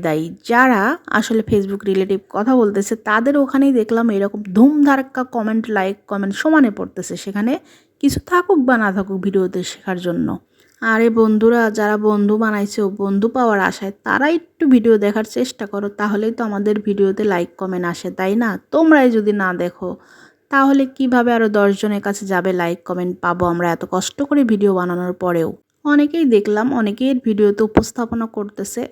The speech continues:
"আমার ভিডিওতে সুন্দর একটা কমেন্ট করো, পাঁচজনের সাথে রিপ্লাই কমেন্ট করো, পাঁচটা রিয়াকশন দাও, তাহলেই দেখবা হুড় হুড় করে তোমাদের ফলোয়ার বাড়ছে।" আসলে কতটা বাস্তব, সেটা আমি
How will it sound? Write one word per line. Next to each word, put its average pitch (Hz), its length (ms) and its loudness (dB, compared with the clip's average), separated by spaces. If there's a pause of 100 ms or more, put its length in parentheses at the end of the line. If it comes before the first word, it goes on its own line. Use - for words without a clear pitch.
(100)
"আমার 226 340 0
ভিডিওতে 214 480 0
সুন্দর 233 320 0
একটা 226 260 -4 (120)
কমেন্ট 202 300 -2
করো, 226 220 0 (120)
পাঁচজনের 196 420 -2
সাথে 202 180 -4 (100)
রিপ্লাই 190 300 -2
কমেন্ট 196 360 -4
করো, 196 140 0 (120)
পাঁচটা 185 360 -4
রিয়াকশন 180 560 -2 (120)
দাও, 185 180 2 (460)
তাহলেই 269 360 4
দেখবা 202 400 -2
হুড় 220 200 4
হুড় 240 380 2
করে 220 160 2
তোমাদের 180 400 -2
ফলোয়ার 170 420 -2
বাড়ছে।" 170 360 -8 (520)
আসলে 240 300 0 (120)
কতটা 202 300 0 (160)
বাস্তব, 202 440 0 (320)
সেটা 202 220 -2 (100)
আমি 185 140 -2